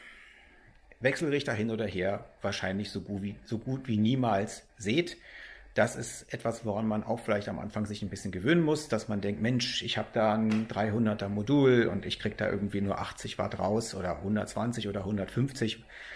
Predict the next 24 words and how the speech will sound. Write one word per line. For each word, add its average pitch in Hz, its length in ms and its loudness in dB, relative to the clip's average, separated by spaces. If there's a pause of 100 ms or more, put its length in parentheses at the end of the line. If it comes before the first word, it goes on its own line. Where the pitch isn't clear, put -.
(200)
Watt 98 240 2
raus.“ 101 480 0 (640)
Das 113 180 -2
sind, 127 340 -2
wie 117 140 0
gesagt, 101 460 -2 (100)
Messwerte 110 560 0
unter 101 260 -6
Standardtestbedingungen 107 1160 0
und 104 120 -6 (140)
schon 170 300 4
eine - 80 2
Abweichung 110 420 0
in 104 140 -2
der 104 100 -2
Temperatur 101 680 -4 (200)
bedeutet 87 400 -6
eben 95 240 -4
entsprechende 95 540 -6
Abweichung - 540 -6
in 90 100 -6
der 95 140 -4
maximalen 85 680 -4
Leistung. 85 480 -6